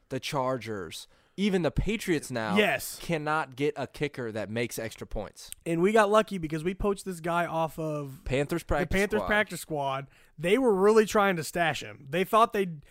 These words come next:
Speaker 2: they thought they did it 'cause they got him past the training camp, and it was week one, and then Cairo Santos gets hurt.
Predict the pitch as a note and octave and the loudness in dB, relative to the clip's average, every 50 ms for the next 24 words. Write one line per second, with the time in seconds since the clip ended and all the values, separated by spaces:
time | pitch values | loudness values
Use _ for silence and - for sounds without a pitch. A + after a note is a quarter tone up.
0 | _ - - F#3 - G#3+ A#3+ - A#3 F#3 D#3 F#3 A3 C#3+ C#3 - - _ _ _ | _ -8 -8 -2 2 2 4 4 4 2 4 4 4 4 2 -4 -12 _ _ _
1 | _ - F3+ E3+ E3+ E3 E3 F3+ G#3+ C4 B3+ A3 - - G#3 G#3 G#3 G3 - - | _ -6 -4 -2 -2 -2 2 2 4 4 4 2 2 0 2 0 0 -2 -8 -12
2 | C#3+ D#3 E3 D#3 D3+ D3+ C3+ - - G#3 A3 G#3+ G3 E3 - E3+ D#3+ D#3 D3+ D#3 | -12 -12 -10 -6 -6 -6 -6 -4 -2 0 0 0 -2 -4 -6 -6 -6 -6 -6 -6
3 | D3 D3+ C3+ C#3 E3+ G#3+ G3+ - F3+ G3+ G#3+ G#3+ F#3+ E3+ D3+ C#3+ - _ _ _ | -6 -6 -6 -4 -6 -6 -6 -4 -2 0 2 2 2 2 0 -4 -10 _ _ _
4 | _ _ _ _ - E3 D3+ C#3 A#2+ - - G3 G3 F#3 E3 - G3+ G#3 G#3+ G3 | _ _ _ _ -12 -10 -10 -8 -4 0 2 2 2 2 0 0 0 0 2 0
5 | F#3 D#3+ C#3 C#3+ D3+ C#3 - - C#3+ C#3 C#3+ C3+ | -2 -4 -4 -4 -6 -6 -4 -4 -4 -2 -4 -4